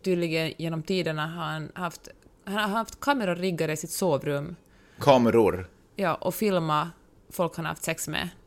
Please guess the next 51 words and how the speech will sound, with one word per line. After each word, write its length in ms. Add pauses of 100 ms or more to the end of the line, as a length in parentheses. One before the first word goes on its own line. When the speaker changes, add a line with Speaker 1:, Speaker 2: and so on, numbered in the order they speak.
(100)
Speaker 2:
Alltså, 180
har 80
han 100
byggt 160
upp 60
en 140
Speaker 1:
Systematiskt. 100
Speaker 2:
studio, 440
liksom, 240
eller? 180
Speaker 1:
Nej, 500
men 60
han, 160
han 260
kallar 300
det 80
för 120
säkerhetskameror, 1120
för 180
att 140
hans, 380
eh, 200
försvar 420
till 160
det 60
här 120
har 80
varit 160
att 40
han 100
vill 100
filma 380
varje 260
kvinna 320
han 100
har 100
sex 300
med, 260 (260)
så 180
att 140
ifall 340
de 120
anklagar 500
honom 240
för 80
sexuella 460
övergrepp 560
ska 200
det 80
gå 160
att 180